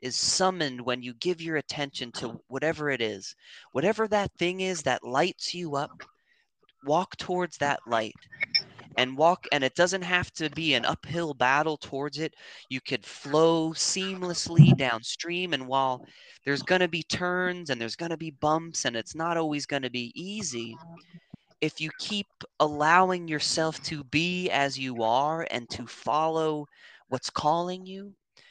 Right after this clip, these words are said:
you will not be misled. You will find yourself exactly where you're supposed to be,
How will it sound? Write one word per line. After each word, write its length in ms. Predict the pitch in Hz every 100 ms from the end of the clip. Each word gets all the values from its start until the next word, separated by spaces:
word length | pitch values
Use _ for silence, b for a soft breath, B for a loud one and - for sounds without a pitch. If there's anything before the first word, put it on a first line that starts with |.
| B B
you 220 | 135 170
will 180 | 170 170
not 240 | 151 151 -
be 160 | 151 151
misled. 640 | 147 123 - 120 107 - - _ B B
You 180 | - 151
will 120 | 147
find 400 | 139 - 147 151 147
yourself 400 | 139 151 135 117
exactly 520 | 117 135 151 - 147
where 160 | 147
you're 160 | 131 120
supposed 540 | - - - 160 -
to 80 | 175
be, 320 | 156 180 180